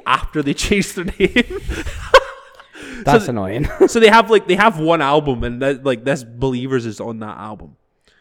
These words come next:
Speaker 1: And, like, I don't really know how to, like, describe them. They're kinda like, they're kind of like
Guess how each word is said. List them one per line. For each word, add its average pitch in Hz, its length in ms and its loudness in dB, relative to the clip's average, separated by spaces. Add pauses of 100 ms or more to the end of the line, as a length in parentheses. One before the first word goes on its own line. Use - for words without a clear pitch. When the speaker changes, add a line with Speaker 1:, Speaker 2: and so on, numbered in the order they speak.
(340)
Speaker 1:
And, 196 100 -8
like, 220 280 -4
I 226 80 -12
don't 330 120 -4
really 440 180 0
know 240 120 -2
how 208 140 -2
to, 180 120 -10
like, 131 360 -10
describe 135 460 -8
them. 107 180 -10 (420)
They're 175 100 -6
kinda 349 220 -2
like, 330 380 -4 (1700)
they're - 100 2
kind 240 260 -2
of 262 120 -2
like 226 220 2